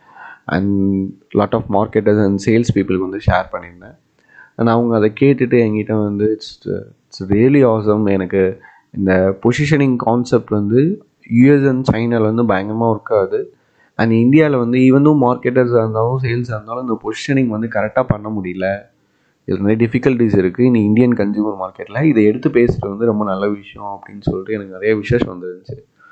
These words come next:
I want to mention it here, I would like to. And in today's episode, இன்னைக்கு நம்ம என்ன பார்க்க போறோம் அப்படின்னா வந்து human mind. இந்த human மைண்ட்ல ரெண்டு human mind இருக்கு Business வேர்ல்ட்ல. First ஒன் வந்து consumer mind,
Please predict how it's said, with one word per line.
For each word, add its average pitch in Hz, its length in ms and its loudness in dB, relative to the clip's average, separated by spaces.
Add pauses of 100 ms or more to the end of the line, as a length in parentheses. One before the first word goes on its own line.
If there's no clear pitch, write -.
(520)
I 90 100 -4
want 113 160 2
to 139 80 2
mention 110 420 0
it 117 100 -10 (100)
here, 101 240 -4
I 98 100 -4
would 92 160 -6
like 90 280 -2
to. 95 140 -4 (540)
And 113 480 -2
in 117 220 4
today's 131 360 2
episode, 113 400 2 (420)
இன்னைக்கு 117 240 0
நம்ம 113 160 4
என்ன 123 180 2
பார்க்க 120 320 -2
போறோம் 117 300 2
அப்படின்னா 104 420 -2
வந்து 139 160 -2 (100)
human 147 280 2
mind. 90 320 -6 (680)
இந்த 123 160 0
human 156 420 2
மைண்ட்ல 107 400 0
ரெண்டு 123 320 2
human 143 380 2
mind 98 300 -2
இருக்கு 95 380 -16 (340)
Business 135 640 0
வேர்ல்ட்ல. 95 500 2 (460)
First 147 320 -2
ஒன் 165 180 2
வந்து 139 640 0
consumer 131 420 4
mind, 104 280 -2